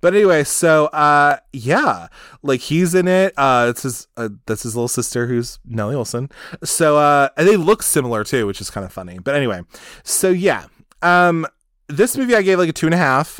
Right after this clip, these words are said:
Uh, girl, it's a little too long. It's a little bit too long.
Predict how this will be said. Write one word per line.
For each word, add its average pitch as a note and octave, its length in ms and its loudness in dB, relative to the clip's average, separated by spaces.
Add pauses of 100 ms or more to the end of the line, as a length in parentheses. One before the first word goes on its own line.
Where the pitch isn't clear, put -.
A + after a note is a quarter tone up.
Uh, B2 640 4 (1000)
girl, F3+ 180 0
it's - 140 0
a G3+ 60 -2
little F3+ 160 2
too - 160 -2
long. F3 400 4
It's D3 180 -8
a D#3+ 180 -2
little D3+ 220 2
bit E3+ 140 -2
too E3+ 180 -2
long. C3 520 0